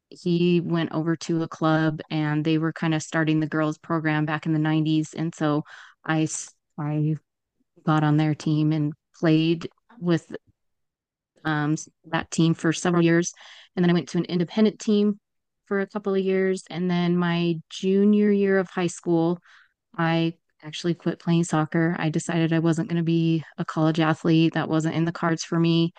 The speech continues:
I was definitely more looking towards just focusing on studies and stuff. I eventually wanted to be a lawyer. That was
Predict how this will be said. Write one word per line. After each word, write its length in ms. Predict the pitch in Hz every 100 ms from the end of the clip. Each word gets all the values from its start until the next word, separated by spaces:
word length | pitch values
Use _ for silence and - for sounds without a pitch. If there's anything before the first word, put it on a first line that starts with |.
| - - - _ -
I 80 |
was 220 | 160 156 -
definitely 400 | 165 175 156 170
more 540 | 165 165 160 160 160 - _ _ _ _ _ _ _ _ _
looking 320 | 170 165 170
towards 440 | 156 170 156 147 -
just 360 | 170 156 - _ _
focusing 480 | 170 160 - 160 165
on 140 | 151
studies 580 | - - 247 233 233 214
and 100 | 208
stuff. 360 | - 190 180
I 140 | 175 160 151 - -
eventually 420 | 175 240 - 190
wanted 260 | 175 170
to 80 | 165
be 120 | 165
a 80 | 160
lawyer. 560 | 160 190 202 165 160 165 _
That 160 | - 180
was 220 | 165 160